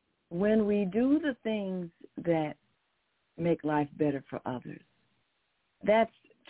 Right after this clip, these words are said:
truly giving value. You might have that grandmother who's, maybe she's old and maybe she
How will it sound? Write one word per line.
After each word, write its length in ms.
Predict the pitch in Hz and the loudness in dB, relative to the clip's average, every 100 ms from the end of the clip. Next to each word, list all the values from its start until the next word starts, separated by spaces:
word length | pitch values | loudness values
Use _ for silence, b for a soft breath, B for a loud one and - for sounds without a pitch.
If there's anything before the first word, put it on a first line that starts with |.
| - | -6
truly 340 | 226 196 139 123 | -4 -2 -4 -4
giving 360 | 120 113 110 - 101 | -6 -6 -10 -12 -10
value. 380 | 117 73 67 57 55 52 _ _ _ _ _ _ _ _ _ _ _ _ _ _ _ 269 | -10 -10 -14 -20 -20 _ _ _ _ _ _ _ _ _ _ _ _ _ _ _ _ 2
You 120 | 339 | 4
might 280 | 277 240 247 | 4 2 -2
have 300 | 220 196 180 | -4 -4 -4
that 260 | 190 185 - _ _ _ _ _ _ _ _ _ _ _ _ 143 | -4 -4 -10 _ _ _ _ _ _ _ _ _ _ _ _ -14
grandmother 760 | 143 170 170 165 156 151 147 170 _ _ _ _ _ _ _ _ _ _ _ _ | -6 -4 -2 -2 -4 -6 -8 -16 _ _ _ _ _ _ _ _ _ _ _ _
who's, 280 | 175 170 156 - _ B B - | -2 -2 -2 -10 _ B B 0
maybe 340 | 170 196 190 - | 2 4 0 -6
she's 180 | 190 180 - | -8 -8 -2
old 440 | 160 175 175 185 | 0 2 0 -2
and 180 | 156 127 | -4 -2
maybe 320 | 147 165 170 - | -2 -4 -6 -2
she 280 | 170 170 | 0 0